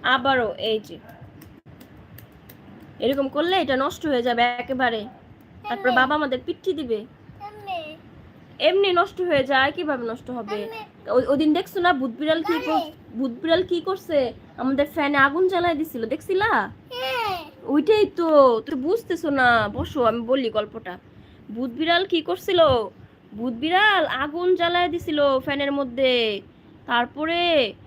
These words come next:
Speaker 1: এম, ও বলতেছে, আ-, আম-, তু-, আমি তো তোমাকে ডাক দিছি, "আদনান বাবু, আদনান বাবু, তুমি বের হয়ে যাও ঘর থেকে, না হলে ফ্যান থেকে তো আগুন তো শ-, আমাদের শরীরে লেগে যেত, তাই না?" তুমি দেখছো না এটা?
Speaker 2: হ্যাঁ।
Speaker 1: তারপর আমরা বের হয়ে গেছি ঘর থেকে, না?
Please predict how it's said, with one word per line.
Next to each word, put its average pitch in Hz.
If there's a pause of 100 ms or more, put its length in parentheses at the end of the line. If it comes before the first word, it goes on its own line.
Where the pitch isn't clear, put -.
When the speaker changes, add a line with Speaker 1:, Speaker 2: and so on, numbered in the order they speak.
(260)
Speaker 1:
এম, 226 (120)
ও 247
বলতেছে, 285 (320)
আ-, 226
আম-, 277 (100)
তু-, 294
আমি 302
তো 285
তোমাকে 320
ডাক 285
দিছি, 381
"আদনান 285
বাবু, 349
আদনান 330
বাবু, 370
তুমি 359
বের 302
হয়ে 359
যাও 370
ঘর 311
থেকে, 302 (320)
না 262
হলে 311
ফ্যান 311
থেকে 330
তো 320
আগুন 320
তো 320
শ-, 320
আমাদের 277
শরীরে 359
লেগে 359
যেত, 392
তাই 247
না?" 311 (840)
তুমি 269
দেখছো 370
না 349
এটা? 381
Speaker 2:
হ্যাঁ। 359 (100)
Speaker 1:
তারপর 262
আমরা 294
বের 277
হয়ে 320
গেছি 285 (280)
ঘর 240 (100)
থেকে, 254
না? 269